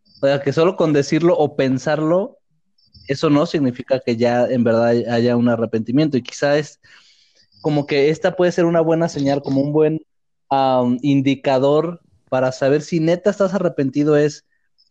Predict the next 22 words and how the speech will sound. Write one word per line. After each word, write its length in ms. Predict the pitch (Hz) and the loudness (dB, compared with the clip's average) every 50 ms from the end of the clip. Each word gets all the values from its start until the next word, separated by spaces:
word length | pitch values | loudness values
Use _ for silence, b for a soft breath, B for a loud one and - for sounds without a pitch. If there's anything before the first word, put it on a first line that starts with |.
| _ _ | _ _
¿ese 260 | - 160 170 - 226 | -4 -2 0 0 -2
supuesto 520 | 214 - 170 143 - 160 165 170 - - 190 | -2 -2 -6 -4 0 0 0 0 2 0 2
arrepentimiento 720 | 175 165 143 - 139 131 120 131 135 143 156 156 - 139 | 2 0 0 -2 -4 -4 0 0 0 2 0 0 -4 -6
te 100 | 131 - | -6 -6
está 220 | 117 - - 143 139 | -10 -6 -4 -2 0
moviendo 480 | 147 151 151 139 139 147 151 147 135 | 0 0 2 2 2 2 2 2 0
a 40 | 127 | 0
hacer 200 | 120 - 135 127 | 0 0 0 0
algo? 360 | 127 131 139 151 214 - - _ _ _ _ _ _ _ _ _ _ _ _ _ _ _ _ - _ _ _ _ _ _ _ _ _ _ _ _ | 0 0 0 0 0 -2 -4 _ _ _ _ _ _ _ _ _ _ _ _ _ _ _ _ -20 _ _ _ _ _ _ _ _ _ _ _ _
Porque 300 | _ 131 127 123 - 147 | _ -4 -2 -2 -2 -2
si 120 | 127 147 143 | 0 0 2
no, 100 | 160 202 | 4 2
entonces 360 | 233 226 220 190 180 185 175 | 2 2 2 0 0 0 0
no 100 | 165 156 | 0 0
estás 220 | 147 147 - 135 - | 0 -2 -4 -6 -4
pinche 280 | - 123 117 120 - | -4 -6 -6 -4 -6
arrepentido. 680 | 101 107 104 107 - 135 175 - 339 339 220 151 - - _ _ _ _ _ _ _ _ _ _ _ _ _ _ _ _ _ _ _ _ _ _ _ _ _ _ - _ _ _ - _ | -8 -8 -8 -8 -10 -6 -2 0 0 0 0 -4 -8 -12 _ _ _ _ _ _ _ _ _ _ _ _ _ _ _ _ _ _ _ _ _ _ _ _ _ _ -20 _ _ _ -20 _
Se 140 | - - 113 | -12 -10 -8
me 120 | 110 113 | -8 -8
ocurre. 260 | - - 233 269 262 - - _ _ - 131 - - - - 139 - - - _ - - | -2 0 0 0 0 -2 -6 _ _ -18 -18 -18 -18 -20 -20 -20 -20 -20 -20 _ -8 -6
Muy 140 | 127 131 127 | -6 -4 -4
bien. 160 | 131 123 127 | -6 -8 -8